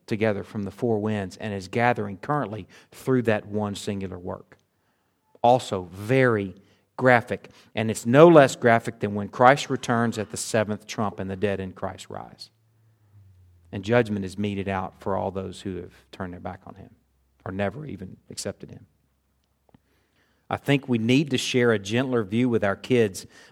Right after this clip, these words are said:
but we do, we should not let the gentleness of that version render this one tame. <laughs> 'Cause this thing is not tame. This was raw, and it was graphic, and it was a picture of terrible judgment by a mighty God.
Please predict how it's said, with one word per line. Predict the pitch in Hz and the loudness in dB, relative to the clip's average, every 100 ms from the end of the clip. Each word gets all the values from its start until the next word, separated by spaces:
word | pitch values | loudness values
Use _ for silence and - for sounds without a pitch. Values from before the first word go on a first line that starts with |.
| - | -2
but | 107 | 0
we | 113 | 0
do, | 104 107 | -2 -2
we | 117 113 | -2 -2
should | 104 - 143 135 | -4 2 2 4
not | 123 123 | 2 4
let | 117 - | 0 0
the | |
gentleness | 98 120 131 127 - | -4 -2 0 0 -2
of | 113 101 | -4 -2
that | 107 | -4
version | 104 123 127 107 101 - - - | 0 2 2 0 -6 -8 -18 -10
render | 110 127 120 104 | -2 0 0 -2
this | 101 127 - | -2 -2 -2
one | 98 95 | -6 -6
tame. | - 117 110 101 92 - _ _ _ _ _ _ _ _ _ - | -6 -4 -2 -4 -8 -12 _ _ _ _ _ _ _ _ _ -20
<laughs> | - - _ _ _ _ - | -20 -20 _ _ _ _ -8
'Cause | 104 95 | -8 2
this | 143 147 | 2 2
thing | - 147 139 131 147 | 2 4 4 2 4
is | 147 135 123 | 6 6 4
not | 127 127 107 - - | 4 4 2 -2 -6
tame. | - 135 120 101 | 0 2 2 0
This | 113 120 - | -2 -4 -4
was | 110 110 | -6 -6
raw, | 104 123 131 147 165 - - - | 2 4 8 8 6 0 -18 -4
and | 123 | -2
it | 127 | -2
was | 110 98 | -4 -6
graphic, | 98 131 139 156 185 - - - | 0 6 6 6 2 0 -10 -8
and | 120 135 | 0 0
it | |
was | 120 | 0
a | 113 | -2
picture | - 151 - | 0 0 0
of | 107 - | -6 -6
terrible | - 180 202 202 208 | 2 6 8 8 4
judgment | 131 147 147 143 135 107 | 6 6 6 2 -4 2
by | 120 101 | 4 4
a | 92 | -2
mighty | 98 110 120 123 | 2 2 2 0
God. | 113 110 98 90 - | 0 0 0 -4 -12